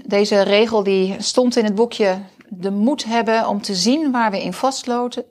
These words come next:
vastlopen en dat uit te ademen. Dus met ademhalen is ook wel, ehm, je ademt het leven in,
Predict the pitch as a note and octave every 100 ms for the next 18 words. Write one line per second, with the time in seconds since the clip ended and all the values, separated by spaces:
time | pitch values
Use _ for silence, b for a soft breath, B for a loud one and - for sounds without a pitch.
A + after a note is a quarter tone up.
0 | - G#3 B3 C4 - - F#3+ G3 G#3+ A#3+
1 | C#4+ F4+ B B B B F#3 F#3+ G3+ C4
2 | - - A3+ A3+ - - - E3+ - -
3 | G3+ G3 - - F#3+ F#3+ - G#3+ C4 B3
4 | G#3 F3+ E3+ G#3+ - B B B B B
5 | B B - G#3 - G#3+ G#3+ G3 F#3+ -
6 | _ F#3+ F#3 F3+ F3+ F3+ F#3+ _ _ _
7 | - F#3+ F#3 G#3 A3 G#3 F#3+ F#4+ F#3 F#3+
8 | F#3 G#3+ A#3 G3 - G#3 D#4